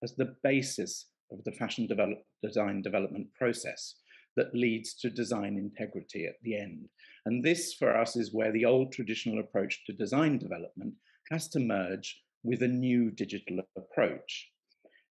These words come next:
A key focus for us, as Leslie's mentioned at the Digital Fashion Group, is the mindset required for working as a digital fashion designer.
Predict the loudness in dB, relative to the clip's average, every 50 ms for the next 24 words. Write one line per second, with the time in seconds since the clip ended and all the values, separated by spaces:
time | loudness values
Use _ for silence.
0 | _ -4 -4 0 0 2 2 4 4 4 4 6 4 0 0 0 0 2 2 2
1 | 2 2 -4 -6 0 0 0 0 2 0 -2 -2 -2 -4 -2 0 0 0 0 0
2 | -2 -4 -8 -10 -8 -8 -8 -8 -8 -4 -2 -2 -2 0 -2 0 0 0 -2 -2
3 | -2 -4 -4 -4 -2 -4 -2 0 2 2 4 4 2 2 0 0 -2 -2 -2 -2
4 | -8 -10 -6 -4 -2 0 0 -2 -2 -4 -6 -2 2 2 2 2 0 -2 -4 -2
5 | 0 -2 0 0 -2 -2 -2 -4 -6 -6 -8 -6 -6 -6 -4 -2 -2 -2 -2 -2
6 | -2 0 0 2 2 2 0 -2 -2